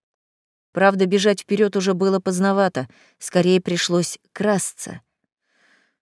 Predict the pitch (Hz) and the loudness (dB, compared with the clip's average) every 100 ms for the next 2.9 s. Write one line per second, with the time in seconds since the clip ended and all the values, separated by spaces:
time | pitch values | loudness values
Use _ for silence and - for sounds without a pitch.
0 | _ 277 339 349 320 339 285 370 277 147 | _ 2 4 4 2 -2 2 2 2 -2
1 | 131 _ - 185 240 294 330 - 208 208 | -6 _ -4 0 2 4 2 2 0 2
2 | 269 - 180 160 175 - 202 226 | 0 -2 -2 -2 -2 -4 -6 -6